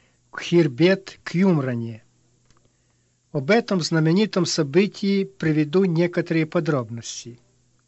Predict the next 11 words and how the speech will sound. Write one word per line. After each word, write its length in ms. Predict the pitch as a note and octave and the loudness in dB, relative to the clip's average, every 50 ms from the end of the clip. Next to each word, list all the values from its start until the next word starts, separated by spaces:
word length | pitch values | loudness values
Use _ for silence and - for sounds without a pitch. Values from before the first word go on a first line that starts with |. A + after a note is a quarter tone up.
| _ _ _ _ _ _ _ _ _ | _ _ _ _ _ _ _ _ _
В 80 | - - | -10 -6
северо-восточном 1120 | - - G#3 A3+ A#3 A3 G3+ G3 F3 F3 E3 - - - G3+ G3+ G3 - - F#3 E3+ D#3+ E3 | -4 0 4 4 4 6 4 4 4 4 2 0 -2 0 0 0 0 0 -2 -2 -2 -2 0
углу 480 | E3+ D3 C3+ A#2+ - F3 F#3+ F#3+ F3+ F3+ | -2 -2 -2 -2 0 2 4 4 4 2
Иудейской 800 | A3 D#3 D#3 D3 D3 C3 C3 E3+ E3+ F3 E3+ - - E3 D3+ | 2 2 2 2 2 2 4 4 4 4 4 0 -4 -4 -4
пустыни, 720 | D3+ - D3+ - - - - G3+ G#3+ G3+ F3 C#3 B2 A#2+ A#2 _ _ _ _ _ _ _ _ _ _ _ _ _ _ - | -4 -4 -8 -8 -8 -8 -4 -2 -2 -2 -2 -2 -4 -6 -10 _ _ _ _ _ _ _ _ _ _ _ _ _ _ -10
в 120 | C3 B2 | -10 -8
двух-трёх 1080 | B2 A#2+ C#3 D#3 F#3+ G#3+ G3 - - - - - _ _ - - E3+ F3+ F3 - - - | -8 -4 0 2 2 2 2 0 -4 -12 -18 -20 _ _ -2 2 2 2 2 0 -4 -6
километрах 680 | - D#3+ D3+ D3+ D3+ D#3+ F3+ F3+ F3 - D#3+ D3 - D#3 | -2 0 0 2 2 2 0 0 0 -2 -4 -4 -2 -4
от 160 | D3+ - - | -6 -4 -2
Мёртвого 480 | D#3 E3+ F3 E3 E3+ - D#3+ C3 D3 | 0 2 0 0 0 -6 -6 -4 -4
моря, 420 | C#3 C#3+ D3+ D#3+ D#3+ E3 E3+ E3 | -2 0 0 0 0 0 -2 -6